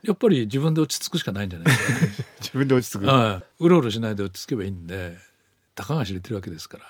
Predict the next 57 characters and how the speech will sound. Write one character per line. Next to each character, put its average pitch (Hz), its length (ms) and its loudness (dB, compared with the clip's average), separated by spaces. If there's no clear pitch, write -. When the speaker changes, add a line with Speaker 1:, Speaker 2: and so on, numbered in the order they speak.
Speaker 1:
人 82 140 -12
生。 - 180 -10
<laughs> - 1500 -14
で、 139 60 2
二 180 200 2
通 190 120 6
り 165 100 6
取 139 100 0
れ 135 60 -2
ま 135 60 -8
す - 80 -10
よ。 95 60 -10
た - 100 -6
か 165 60 2
が 175 100 2
知 139 80 -2
れ 110 80 0
て 120 80 -6
る 104 100 -6
か 95 100 -6
ら 90 100 -6
ど 104 120 -4
う - 20 -2
で 120 100 -2
も 120 60 -4
い 120 60 -4
い - 20 -14
か 95 100 -10
ら 90 80 -6
い 95 40 -4
い - 40 -8
加 104 120 -4
減 98 160 -4
に 98 80 -6
生 90 40 -10
き 95 100 -12
る 95 60 -10
っ - 40 -12
て - 180 -10
い - 20 -6
う - 20 -8
の 82 60 -12
が 73 60 -14
一 - 160 -14
つ。 - 200 -14
Speaker 2:
う 110 40 -8
ん。 92 400 -6
Speaker 1:
た 143 100 -2
か 208 80 2
が 220 100 2
知 165 60 0
れ 160 80 2
て 180 100 -2
ん 160 60 -2
だ 117 100 -4
か 104 80 -8
ら 107 380 -6